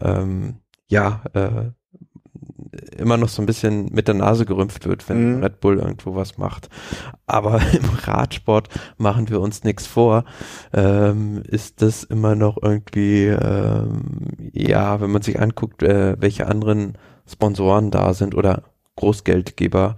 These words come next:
Speaker 2: Mhm.
Speaker 1: äh, dann ist das immer noch, äh, <laughs> wie soll ich sagen,
Speaker 2: Ja.
Speaker 1: hat Red Bull da fast noch den besten Ruf,
Speaker 2: <laughs>
Speaker 1: sag ich mal
Speaker 2: Ja,
Speaker 1: so,
Speaker 2: stimmt.
Speaker 1: ne? Also,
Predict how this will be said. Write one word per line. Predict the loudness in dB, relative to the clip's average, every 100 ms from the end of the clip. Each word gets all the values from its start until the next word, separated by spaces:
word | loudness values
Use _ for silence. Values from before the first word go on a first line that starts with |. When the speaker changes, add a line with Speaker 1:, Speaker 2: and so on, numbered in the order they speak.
| -8
Speaker 2:
Mhm. | -6 -6 -4
Speaker 1:
äh, | 0 4 4 2
dann | -2 -4
ist | -2 -2 -2
das | -4 -4
immer | -4 -2 -2
noch, | -2 -4 -6 -4
äh, |
<laughs> | -2 -2 -2 -2 -2 -2 -2 -2 -2 -4 -6
wie | -2 0 0 -2 -4
soll | -2 -2
ich | 0
sagen, | 2 0 0 -2 2
Speaker 2:
Ja. | 2 4
Speaker 1:
hat |
Red | 0 2
Bull | 4 6
da | 4
fast | 2 0 2
noch | 2 2
den | 2
besten | 2 0 -4
Ruf, | 0 2 2 0 -8 -8 -6
Speaker 2:
<laughs> | -6 -6
Speaker 1:
sag | -4 -4
ich | -4 -2
mal | 2 2
Speaker 2:
Ja, |
Speaker 1:
so, | 0 0
Speaker 2:
stimmt. | 2
Speaker 1:
ne? | 2
Also, | 2 0 0